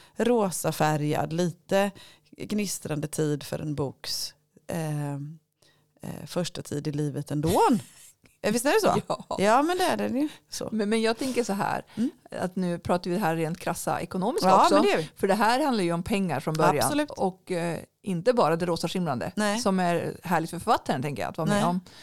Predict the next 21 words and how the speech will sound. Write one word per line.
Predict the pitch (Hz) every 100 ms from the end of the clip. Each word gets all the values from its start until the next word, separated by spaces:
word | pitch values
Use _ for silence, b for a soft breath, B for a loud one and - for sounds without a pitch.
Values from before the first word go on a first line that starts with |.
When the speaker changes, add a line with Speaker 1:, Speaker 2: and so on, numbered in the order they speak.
| B B -
Speaker 2:
Men | 196
det |
handlar | 233 185 220
ju |
ändå | 196 170
trots | 180 -
allt | 156 160
om | 160
en | 160 160 _ -
produkt, | 170 185 -
återigen, | 160 160 220 165
Speaker 1:
Absolut, | 208 277 294
Speaker 2:
som | 196
Speaker 1:
det | 190
är |
det. | 170
Speaker 2:
ska | 175
sälja. | 180 190 170 165 196
Speaker 1:
Det | 233
är |
det. | 220